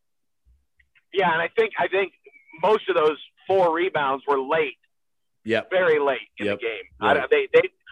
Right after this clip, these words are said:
Speaker 1: I think they had one offensive rebound in the first ten minutes of the second half.
Speaker 2: Yep.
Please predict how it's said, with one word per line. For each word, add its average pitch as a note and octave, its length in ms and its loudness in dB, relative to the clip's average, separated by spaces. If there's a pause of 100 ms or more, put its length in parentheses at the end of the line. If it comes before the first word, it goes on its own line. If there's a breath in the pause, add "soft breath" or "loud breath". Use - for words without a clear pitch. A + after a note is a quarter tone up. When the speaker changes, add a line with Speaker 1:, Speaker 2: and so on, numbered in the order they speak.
Speaker 1:
I F3+ 160 4
think G3 240 2
they F3+ 140 2
had D#3 160 2
one F#3 340 2
offensive F#3 580 -2
rebound C#3 680 -2 (340)
in D3 100 -4
the C#3+ 140 -6
first D#3+ 220 -2 (140)
ten F3+ 200 -4
minutes D3+ 320 -4
of A#2+ 60 -14
the A2+ 140 -12
second A2+ 360 -4
half. E2 140 -8 (360)
Speaker 2:
Yep. G2 200 -8